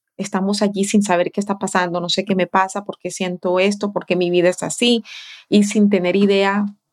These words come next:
realmente que es algo que se puede solucionar. Entonces, al hablar de esta, de estas situaciones, estoy buscando es que cada persona que, que nos escuche pueda sentirse identificada con algunas de estas cosas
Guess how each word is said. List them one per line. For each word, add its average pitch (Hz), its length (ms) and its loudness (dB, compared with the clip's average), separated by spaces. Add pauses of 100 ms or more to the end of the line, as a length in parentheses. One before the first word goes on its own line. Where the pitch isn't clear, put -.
(300)
realmente 185 720 0
que 190 300 0 (340)
es 190 180 2
algo 214 240 2
que 220 120 -6
se 202 120 -4
puede 180 240 0
solucionar. 196 680 0 (320)
Entonces, 202 640 -2
al 196 140 2
hablar 208 320 2
de 269 60 2
esta, 269 280 -2
de 220 120 0
estas 214 220 -4
situaciones, 202 760 -2
estoy 202 220 0
buscando 202 580 2
es 202 160 0
que 214 280 -2 (160)
cada 226 300 0
persona 180 460 -4
que, 180 140 -2 (140)
que 196 100 -4
nos 170 200 -6
escuche 233 580 -2 (340)
pueda 208 240 4
sentirse 214 500 -2
identificada 202 760 0
con 190 200 -2
algunas 185 340 0
de 208 80 2
estas 202 320 -4
cosas 240 580 0